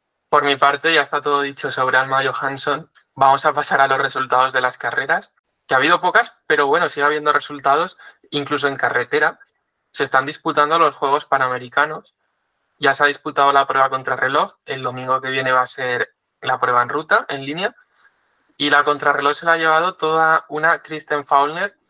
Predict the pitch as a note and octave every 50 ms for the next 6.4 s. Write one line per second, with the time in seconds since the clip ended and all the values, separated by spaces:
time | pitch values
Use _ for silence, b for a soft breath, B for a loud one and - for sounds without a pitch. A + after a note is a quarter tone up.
0 | _ _ _ _ _ - C#3 C3+ C#3+ C#3 C#3+ C#3+ C#3+ - C#3+ C#3+ C#3 C3+ C#3 C#3
1 | C#3 C#3 C#3 C#3 C#3 C3+ C3+ C3+ B2+ C3 B2+ B2 A#2+ - - C#3 C#3+ - - -
2 | - _ _ _ _ _ _ _ _ _ _ _ _ - B2+ C3 B2+ B2 A#2 -
3 | A#2+ A#2 A2+ A2+ A2+ A#2+ A#2 A2+ G#2+ A#2 A#2+ - - B2+ B2 B2 A#2+ A#2+ B2 B2
4 | B2 B2 - A#2+ A#2+ A#2+ A#2+ A#2 A#2 A#2 A#2 A2+ A2+ A2+ - _ _ - A#2+ A#2+
5 | A#2+ B2 B2+ C3 B2+ - D#3+ D3+ C#3 B2 B2 A#2+ A#2 A#2 A#2 A#2+ A#2+ A#2 A#2 A#2
6 | - - - B2+ B2 A#2+ A#2+ -